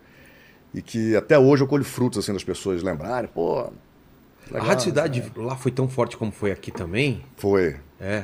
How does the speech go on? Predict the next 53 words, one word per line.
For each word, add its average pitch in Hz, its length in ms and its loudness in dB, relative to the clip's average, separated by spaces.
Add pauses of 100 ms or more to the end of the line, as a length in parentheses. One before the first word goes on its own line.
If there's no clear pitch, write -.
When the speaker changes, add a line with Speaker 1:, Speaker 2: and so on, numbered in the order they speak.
Speaker 1:
Teve 80 160 -8
uma 92 160 0
época 120 220 2
que 110 1000 0 (760)
quando 85 200 -6
era 87 100 0
o 92 60 2
Alexandre 95 400 0
Alvorushki 87 500 -2
na 92 100 0
coordenação, 90 720 -2
que, 107 400 -2
na 90 220 -2
gerência, 95 520 -4
né? 101 160 -6 (380)
Que - 80 -10
eles 73 100 -8
fizeram, 98 240 2
inclusive, 101 320 0
uma 135 60 6
rede, 107 320 4
né? 85 80 -6
Rede 95 240 -4
Rock, 92 340 -2 (180)
Speaker 2:
É. 92 300 -6
Speaker 1:
que - 80 -12
era 85 140 2
a 82 240 2
Rádio 87 280 -2
Cidade 101 460 0
e - 20 4
a 113 80 4
oitenta 107 380 -2
e 85 40 -2
nove, 85 260 -2
se - 60 -6
eu 156 60 4
não 151 60 2
me 82 60 -4
Speaker 2:
Ficava - 20 -
Speaker 1:
engano. 170 160 4
Speaker 2:
puto 135 140 0
com 127 80 2
a - 20 4
Rádio 131 200 0
Cidade, 120 300 4
colocava 120 320 2
a - 20 2
vinhetinha 120 400 2
da, 117 100 2
você - 100 -10
tava 123 160 4
gravando 127 720 6